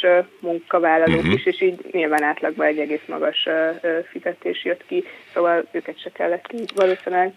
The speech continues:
Speaker 2: Igen, csak
Speaker 1: sajnálni.
Speaker 2: nem az övék sok, hanem a milyen kevés. Tehát, hogy, ö,
Speaker 1: Igen.
Speaker 2: én azt gondolom, az egymillió nyolc, ez egy korrekt polgári életet tesz lehetővé, ö, míg az enyém nem. Tehát, hogy nem azzal van,
Speaker 1: Mhm.
Speaker 2: keressenek ők ennyit, jó, semmi gond nincs ezzel.
Speaker 1: Meg hogy ez így három-négy éven keresztül így, ö,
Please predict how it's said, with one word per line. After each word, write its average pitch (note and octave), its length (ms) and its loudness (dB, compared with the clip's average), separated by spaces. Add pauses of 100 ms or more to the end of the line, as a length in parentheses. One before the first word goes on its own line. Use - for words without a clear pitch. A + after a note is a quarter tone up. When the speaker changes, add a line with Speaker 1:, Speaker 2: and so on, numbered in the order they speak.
(160)
Speaker 2:
Igen, - 160 6
csak D3+ 100 2
Speaker 1:
sajnálni. D#3+ 260 4
Speaker 2:
nem D#3 100 0
az C3 140 2
övék G#2+ 260 2
sok, G2+ 300 2
hanem G2 260 4
a G2+ 60 4
milyen G#2+ 300 4
kevés. E2+ 440 0
Tehát, - 200 -2
hogy, E2+ 200 2
ö, F2+ 140 6
Speaker 1:
Igen. A3+ 260 4
Speaker 2:
én G#2+ 100 0
azt A#2 100 0
gondolom, A2 180 2
az G2+ 120 2
egymillió A2+ 440 2
nyolc, G2+ 420 4
ez A2+ 120 2
egy G#2+ 140 0 (140)
korrekt F2+ 500 4
polgári D#2 440 4
életet D2 400 2
tesz - 280 0
lehetővé, G2 680 2 (600)
ö, F2 320 4 (180)
míg D#2+ 140 2
az D#2+ 120 0
enyém D#2+ 200 2
nem. D2 260 -4
Tehát, - 220 -2
hogy D#2+ 100 0
nem F#2 160 2
azzal D2+ 220 2
van, D2 140 0
Speaker 1:
Mhm. E2+ 80 4
Speaker 2:
keressenek E2 500 2
ők F2+ 160 -2
ennyit, D2 300 0
jó, - 160 0
semmi D2 280 0
gond C#2+ 200 0
nincs C#2 200 -2
ezzel. D#2 300 0 (140)
Speaker 1:
Meg A3+ 100 4
hogy A#3+ 140 4
ez B3 120 6
így B3+ 180 -4
három-négy F3 500 2
éven D#3 280 -2
keresztül - 500 -4
így, E3 280 0
ö, E3+ 220 2